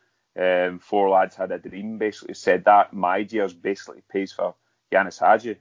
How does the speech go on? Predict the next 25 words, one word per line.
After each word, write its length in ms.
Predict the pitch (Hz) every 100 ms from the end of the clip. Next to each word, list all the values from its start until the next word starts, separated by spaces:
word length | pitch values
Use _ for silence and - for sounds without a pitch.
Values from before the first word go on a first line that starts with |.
| -
in 80 | 101
a 60 | 98
way, 220 | 95 95 _ _
if 100 | -
you 60 |
take 200 | - 98
his 120 | 87
wages 360 | 90 92 104 110
and 100 | 123
stuff. 240 | - 117
So 80 | -
if 80 | 101
you 80 | -
look 160 | 127
at 100 | 135
it 100 | 98
that 100 | 110
way, 120 | 120 98
it's, 260 | 73 - _ _ _ -
it's 200 | 92 -
good. 300 | 104 120 -
But 240 | 104 104 - _ _
yeah, 240 | 101 117 110
the, 360 | 107 107 104 -
the, 360 | 104 104 98